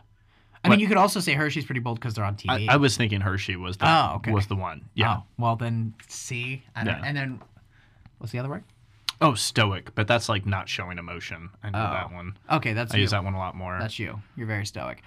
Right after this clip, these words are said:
Speaker 2: Yeah.
Speaker 1: Also, I just realized it's three thirty, and that's about the time we need to be wrapping this up soon.
Speaker 2: Boom. Let's
Speaker 1: Yeah.
Speaker 2: wrap it up.
Speaker 1: So we ran it a little longer than I planned, which is good. Uh, we talked about traveling, podcasting, uh, oral sex,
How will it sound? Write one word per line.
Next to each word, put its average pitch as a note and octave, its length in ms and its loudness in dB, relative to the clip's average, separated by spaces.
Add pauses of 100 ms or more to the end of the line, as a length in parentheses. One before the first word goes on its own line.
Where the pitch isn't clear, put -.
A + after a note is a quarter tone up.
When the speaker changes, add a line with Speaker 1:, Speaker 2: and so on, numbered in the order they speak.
(140)
Speaker 2:
Yeah. - 160 -10
Speaker 1:
Also, E3 280 -4
I D#3+ 100 -2
just C#3+ 260 -8
realized C3 420 -6
it's B2+ 280 -10
three B2+ 240 -6
thirty, A#2+ 500 -6
and B2 100 -8
that's B2 160 -8
about A#2 200 -6
the A2+ 60 -10
time A2 360 -4
we A2+ 100 -4
need A2 180 -6
to - 100 -12
be F#2+ 100 -8
wrapping F#2+ 380 -10
this F2 180 -16
up - 160 -18
soon. G2 140 -4
Speaker 2:
Boom. G#2 260 2 (220)
Let's - 180 2
Speaker 1:
Yeah. G#2 40 2
Speaker 2:
wrap G2+ 200 0
it G2+ 60 2
up. G#2+ 120 2
Speaker 1:
So D3+ 160 -2
we C#3 120 0
ran C3 260 0
it B2 240 -4
a B2 60 -6
little B2+ 320 -2
longer B2+ 320 0
than B2+ 120 -2
I A#2 80 -2
planned, B2+ 260 -4
which B2 140 -6
is C3+ 100 -2
good. D3 480 0 (220)
Uh, B2+ 320 0
we B2+ 100 -6
talked B2 280 0
about B2+ 240 0
traveling, C3 520 0
podcasting, A2+ 840 -2 (100)
uh, G2 840 -2 (360)
oral C3+ 300 -2
sex, B2+ 500 -6